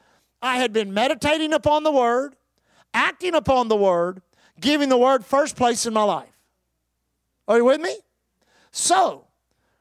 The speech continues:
we asked how much it was, we, and it was the most expensive house. I said, "Did you have the money to buy it?" No, we did not.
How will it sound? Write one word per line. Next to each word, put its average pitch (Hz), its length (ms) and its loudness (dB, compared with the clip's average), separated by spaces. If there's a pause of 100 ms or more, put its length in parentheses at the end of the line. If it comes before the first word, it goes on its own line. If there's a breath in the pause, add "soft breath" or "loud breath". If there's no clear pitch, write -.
(760)
we 180 140 -10
asked 220 260 -4
how 240 140 -2
much 247 240 -4
it 247 80 -12
was, 233 520 0
we, 208 220 -8 (100)
and 208 160 -6
it 254 80 -2
was 240 140 -4
the 220 80 -4
most 226 300 -4
expensive 247 480 -6
house. - 500 -8 (560)
I - 60 -20
said, 160 160 -14
"Did 160 160 -14
you 202 100 0
have 196 140 -2
the 190 80 -6
money 220 180 -2
to 214 80 -2
buy 220 220 -2
it?" - 80 -14
No, 190 120 -2
we 226 140 -4
did 262 140 -10
not. - 240 -12